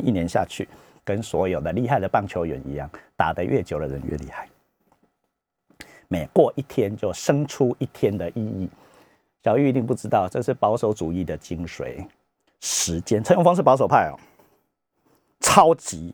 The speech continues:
超级保守派，完全认为时间的力量具有决定性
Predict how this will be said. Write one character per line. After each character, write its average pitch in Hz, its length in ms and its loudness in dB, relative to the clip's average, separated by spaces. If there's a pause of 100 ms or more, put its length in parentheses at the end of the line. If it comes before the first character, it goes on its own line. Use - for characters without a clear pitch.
超 127 280 4
级 85 280 -8
保 76 160 -6
守 76 180 -10
派， - 180 -12 (1080)
完 175 260 8
全 139 280 4
认 147 180 6
为 107 140 0
时 113 200 -8
间 120 200 0
的 107 100 -2
力 101 180 -4
量 87 220 -2 (720)
具 147 240 2
有 80 260 -2
决 101 360 0
定 131 300 2
性 135 360 2